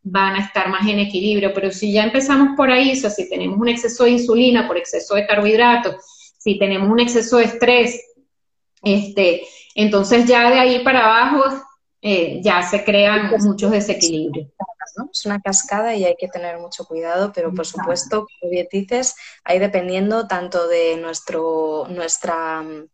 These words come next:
Speaker 2: nuestro estado de salud en ese momento, nuestros niveles de azúcar, nuestra, y nuestra, y nuestra,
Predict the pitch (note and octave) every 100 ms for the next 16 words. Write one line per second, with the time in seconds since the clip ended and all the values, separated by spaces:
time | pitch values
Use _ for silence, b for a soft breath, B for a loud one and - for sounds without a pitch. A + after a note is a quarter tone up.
0 | _ B B - F#3+ F#3+ F3 E3+ G#3 A3
1 | A3+ A3 G#3 - G3+ A3 G#3+ G3+ G3+ G3+
2 | F#3+ F3+ F#3+ A#3 B3 B3 A#3+ A#3 F#3+ -
3 | F3 F3 E3+ F3+ F#3 F3+ E3 - G#3 G#3+
4 | A3+ A3+ A3+ G#3 E3+ D#3+ - D#3 D3 D3
5 | - C#3+ C#3+ C#3+ D#3+ D#3 D#3 - D3+ D3
6 | D3